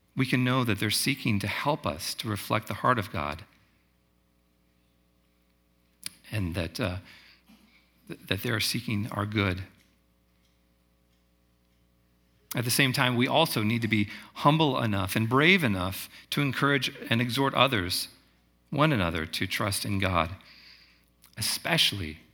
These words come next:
particularly when we see a brother or sister walking down a sinful path.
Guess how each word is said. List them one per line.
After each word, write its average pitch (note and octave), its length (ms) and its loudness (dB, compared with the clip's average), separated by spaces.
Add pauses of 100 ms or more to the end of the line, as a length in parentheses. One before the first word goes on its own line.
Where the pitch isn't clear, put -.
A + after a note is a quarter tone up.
(420)
particularly G2+ 680 0
when G#2 280 2
we A2+ 100 2
see B2 300 2
a G#2 60 2
brother A2+ 260 2
or F#2+ 60 2
sister G#2+ 400 0 (320)
walking C#3 640 4
down A#2 320 4
a A2+ 80 -6
sinful G#2+ 400 -4
path. F#2+ 500 -6